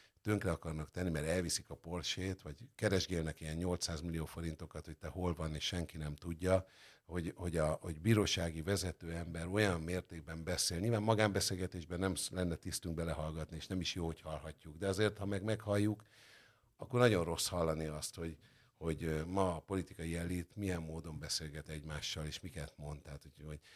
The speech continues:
nem kéne a Telex-, hogy hogy állítsuk meg a Telexet, amikor tudjuk, hogy igazuk van, és miközben tudjuk, hogy a Telexel szemben meg közleményeket adnak ki, hogy nincs igazuk, de, de elmesélik egymás között, de eme-, emögé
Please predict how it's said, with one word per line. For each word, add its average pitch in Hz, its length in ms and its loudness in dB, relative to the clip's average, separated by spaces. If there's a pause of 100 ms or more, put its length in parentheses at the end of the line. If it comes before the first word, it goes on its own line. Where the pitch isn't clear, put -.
(240)
nem 110 200 2
kéne 92 260 4
a 85 40 2
Telex-, 90 440 0 (260)
hogy 98 160 -6
hogy 127 160 6
állítsuk 104 360 8
meg 95 120 0
a 87 40 2
Telexet, 87 420 0
amikor 85 200 -6
tudjuk, 107 280 -2
hogy 76 140 -6
igazuk 76 460 -4
van, 73 200 -6
és - 160 -4
miközben 98 420 0
tudjuk, 98 260 2
hogy 90 100 -2
a 85 60 0
Telexel 90 460 0
szemben 87 360 0
meg 82 120 -2
közleményeket 76 760 -4
adnak 76 320 -4
ki, - 140 -8
hogy 73 140 -2
nincs 78 260 -6
igazuk, 73 320 -8
de, 95 120 2 (140)
de 98 200 6
elmesélik 101 720 6
egymás 90 320 0
között, 98 240 2
de 95 160 2
eme-, 110 340 4
emögé 110 520 4